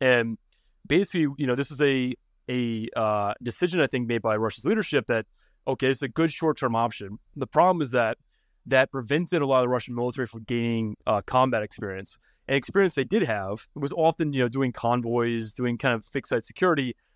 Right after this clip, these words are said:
not assaulting positions and learning how to do that. And so basically, in Syria, Wagner became this elite kind of infantry force that was designed to assault. And they had a lot, they, they gained a lot of experience doing this.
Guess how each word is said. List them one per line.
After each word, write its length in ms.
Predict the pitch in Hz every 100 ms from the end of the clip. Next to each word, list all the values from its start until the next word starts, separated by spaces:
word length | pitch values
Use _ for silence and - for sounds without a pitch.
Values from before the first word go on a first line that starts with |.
| _
not 340 | 135 143 151 -
assaulting 460 | 123 - 131 123 117
positions 380 | 127 165 143 120
and 140 | 120
learning 280 | 127 135 120
how 120 | 117
to 60 | 104
do 140 | 101
that. 160 | 95 95 - _
And 80 | 143
so 120 | 151
basically, 580 | 165 226 - 139 127 113 _ _ _
in 100 | 143
Syria, 460 | - 202 190 147 120
Wagner 420 | 107 131 156 160
became 580 | 151 - 123 120 120 117 _ _ -
this 440 | 127 120 - - - _ -
elite 420 | 139 120 127 156 175
kind 200 | - 127
of 100 | 120 -
infantry 760 | 139 135 139 - 131 120 120 110 -
force 320 | 123 151 139
that 120 | 135
was 120 | 131
designed 360 | 120 113 123 123
to 80 | 113
assault. 440 | 107 104 98 - _ _ -
And 100 | 123
they 60 |
had 160 | 117 123
a 40 |
lot, 200 | 113 123 131
they, 140 | 127
they 100 | 120
gained 200 | 113 127
a 40 |
lot 200 | 117 117
of 60 | 147
experience 360 | 151 - 147 139
doing 200 | 113 107
this. 220 | 123